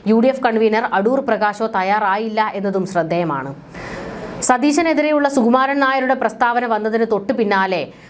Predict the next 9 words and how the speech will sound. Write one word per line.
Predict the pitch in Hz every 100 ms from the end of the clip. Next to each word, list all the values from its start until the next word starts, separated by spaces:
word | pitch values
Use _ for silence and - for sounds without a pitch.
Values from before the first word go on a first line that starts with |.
| -
പ്രവർത്തക | 226 233 269 285
സമിതി | 285 254 247
അംഗമായ | 233 214 226 214 208
കൊടിക്കുന്നിൽ | 233 208 233 247 247
സുരേഷ് | 240 208 208 196 175 -
പെരുന്നയിലെത്തിയതും | 190 220 226 220 202 226 208 190 156
കോൺഗ്രസിനുള്ളിലെ | - 185 196 214 240 214 208 202 220 226 214
ഉൾപോരിന്റെ | 233 233 247 240 226 196 131 -
തെളിവാണ്. | 190 180 170 139 131